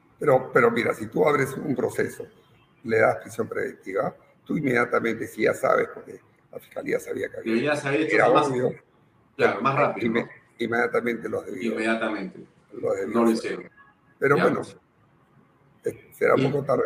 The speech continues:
Speaker 1: pero bueno, lo están haciendo, ¿no? Así que ahí,
Speaker 2: Ya.
Speaker 1: como tú dices, todo eso está
Speaker 2: Mi,
Speaker 1: guardado.
Speaker 2: mi última pregunta. Este, la señora Boluarte hace unas horas ha pedido,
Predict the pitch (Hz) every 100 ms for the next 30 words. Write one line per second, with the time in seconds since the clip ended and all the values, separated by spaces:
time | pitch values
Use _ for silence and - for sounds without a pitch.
0 | - 110 117 117 - 123 107 - - -
1 | - 143 139 - - - - 120 101 95
2 | - - - - 131 117 127 143 139 135
3 | 127 110 104 - _ _ _ _ _ -
4 | 127 156 165 160 131 113 117 113 98 95
5 | - 113 113 - - 107 110 113 113 110
6 | - 131 160 156 135 131 135 135 131 -
7 | 135 135 135 127 123 117 131 - - 139
8 | 127 - - 113 113 110 113 117 117